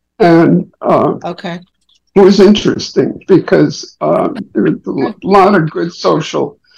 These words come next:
Speaker 1: When high school, though, I went to the New York Institute for the Education of the Blind,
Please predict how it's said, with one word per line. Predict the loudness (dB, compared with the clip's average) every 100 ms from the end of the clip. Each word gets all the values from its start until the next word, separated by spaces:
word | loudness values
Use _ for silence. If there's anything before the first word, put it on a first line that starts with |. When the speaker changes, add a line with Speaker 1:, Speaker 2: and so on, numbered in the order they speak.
| _ _ -2
Speaker 1:
When | 2 4 2 -2
high | -10 -4 0
school, | 0 -2 -2 0 0
though, | -2 -2 -6 -6
I | -2
went | 2 2 0
to | -2 -4
the | 0
New | 2 4
York | 2 -2 0
Institute | -2 -2 -10 -18 -6 -4 -4
for | -4
the | 0 2 0
Education | -2 -8 -14 -8 -8 -6 -8 -4 -2
of | -2
the | -6
Blind, | -4 -2 0 -2 -6